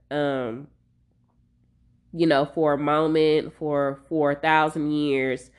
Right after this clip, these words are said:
and then they get buried together. And that's it.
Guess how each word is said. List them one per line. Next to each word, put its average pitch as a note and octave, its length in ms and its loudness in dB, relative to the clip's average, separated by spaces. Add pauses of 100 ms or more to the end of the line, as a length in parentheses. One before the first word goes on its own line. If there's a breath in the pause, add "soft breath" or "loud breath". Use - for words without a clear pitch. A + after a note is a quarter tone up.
(580 soft breath)
and D3 340 2
then C#3 340 0
they C#3 140 -2
get C#3 260 -8
buried G#3+ 320 -6
together. C#3 540 -12 (1600)
And F3 160 -8
that's G3 180 -8
it. A#3 220 -12